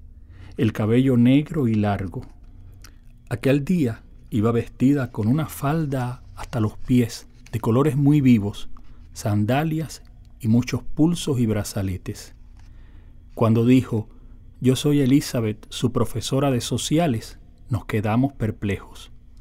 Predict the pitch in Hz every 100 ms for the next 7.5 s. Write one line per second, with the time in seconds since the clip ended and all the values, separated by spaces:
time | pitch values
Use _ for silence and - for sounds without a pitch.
0 | - - - - - - - 117 123 117
1 | 104 104 107 113 131 - 107 101 101 107
2 | 123 123 135 147 127 - - - - 104
3 | 107 120 127 120 117 - 143 156 123 -
4 | - - - 113 113 113 - 104 135 143
5 | 147 120 110 104 104 113 117 107 104 104
6 | 107 120 110 104 101 107 110 - 107 101
7 | 98 107 120 110 104